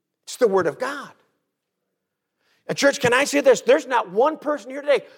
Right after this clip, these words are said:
myself included, that needed this message today.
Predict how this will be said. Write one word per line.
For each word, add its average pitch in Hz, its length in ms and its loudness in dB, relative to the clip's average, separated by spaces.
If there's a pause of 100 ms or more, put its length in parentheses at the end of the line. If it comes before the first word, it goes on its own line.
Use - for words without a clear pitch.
(200)
myself 269 480 0
included, 254 460 -4
that 190 140 0
needed 277 380 -8
this 190 220 -8
message 285 460 -14
today. - 240 -20